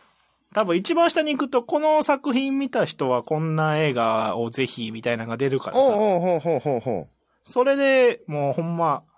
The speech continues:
Speaker 1: 思考停止してさ、
Speaker 2: うん。
Speaker 1: タイトル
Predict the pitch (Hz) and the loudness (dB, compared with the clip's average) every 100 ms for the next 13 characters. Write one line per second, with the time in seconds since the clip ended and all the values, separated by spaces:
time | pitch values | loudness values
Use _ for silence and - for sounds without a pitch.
0 | _ _ _ - - 214 233 131 120 127 | _ _ _ -12 -2 2 2 2 0 -6
1 | - - 139 120 98 113 _ _ _ _ | -6 -6 -2 -2 -4 -12 _ _ _ _
2 | _ _ _ _ _ _ _ _ _ _ | _ _ _ _ _ _ _ _ _ _
3 | _ _ _ 208 208 156 127 113 107 | _ _ _ 0 0 0 -2 -2 -6